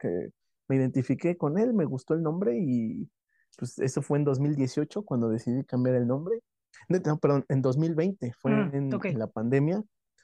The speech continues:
Speaker 1: cuando decidí cambiar el nombre en dos mil veinte, y ahí fue como un reinicio, fue como un reinicio otra vez, de cero, y, pues, estuvo padre, creo que, este, pues, no me ha ido mal,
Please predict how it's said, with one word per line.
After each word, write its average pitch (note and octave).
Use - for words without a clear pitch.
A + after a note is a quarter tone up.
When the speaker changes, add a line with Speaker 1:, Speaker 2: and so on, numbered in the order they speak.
Speaker 1:
cuando A#2
decidí A#2+
cambiar B2+
el B2
nombre C3
en C#3+
dos A#2
mil B2
veinte, C#3
y B2+
ahí C#3
fue C#3+
como D3
un D3
reinicio, C3
fue B2+
como C#3+
un C#3
reinicio C3+
otra A2
vez, B2+
de A2+
cero, F#3+
y, A#2
pues, -
estuvo D3+
padre, E3+
creo D#3+
que, C#3
este, -
pues, -
no C3+
me D3
ha D3
ido C#3
mal, E3+